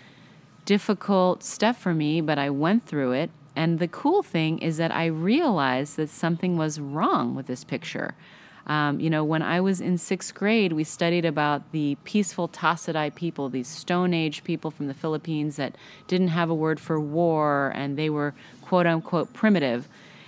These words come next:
And I studied them, and then two weeks later, there was a news article that said it was all a sham. They actually were dressing up as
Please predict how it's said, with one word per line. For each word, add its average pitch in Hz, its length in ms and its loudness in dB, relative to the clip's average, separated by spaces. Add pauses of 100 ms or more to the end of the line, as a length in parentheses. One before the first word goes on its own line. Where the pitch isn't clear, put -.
And 165 120 0
I 165 100 2
studied 247 520 4
them, 143 380 2
and 175 160 4
then 170 280 2 (120)
two 233 160 2
weeks 226 240 0
later, 233 360 2
there 175 120 2
was 170 120 0
a 180 60 4
news 226 260 4
article 170 340 0
that 160 120 0
said 170 220 -2
it - 100 0
was 202 160 0
all 196 180 0
a 208 80 -2
sham. 190 460 -2 (540)
They 185 120 4
actually 190 460 0
were 190 140 0
dressing 185 560 -2
up - 320 -2 (420)
as 170 480 0